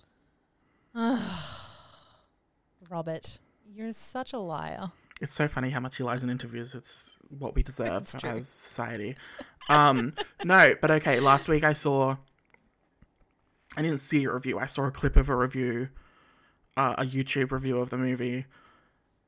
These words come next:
Speaker 2: I saw a clip
Speaker 1: Mm.
Speaker 2: of it going vi-, well, not going viral, but going around. And it was basically this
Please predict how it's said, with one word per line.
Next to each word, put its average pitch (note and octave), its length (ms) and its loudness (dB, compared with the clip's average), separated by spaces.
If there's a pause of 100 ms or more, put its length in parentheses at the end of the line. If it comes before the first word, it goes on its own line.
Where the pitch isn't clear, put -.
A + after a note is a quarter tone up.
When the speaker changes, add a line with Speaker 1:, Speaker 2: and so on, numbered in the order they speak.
(300)
Speaker 2:
I C#3 40 -6
saw C3 160 -4
a B2+ 60 -2
clip - 200 -2
Speaker 1:
Mm. - 20 2
Speaker 2:
of - 100 6
it - 240 -4
going B2 460 -2
vi-, B2+ 340 0
well, B2+ 160 -8
not B2 260 -6
going A2+ 200 -10
viral, - 240 -4
but - 120 -14
going C3 220 0
around. C#3 500 0 (100)
And C3+ 100 -2
it C3 100 2
was C#3 100 -4
basically C#3+ 380 -2
this C#3 280 -2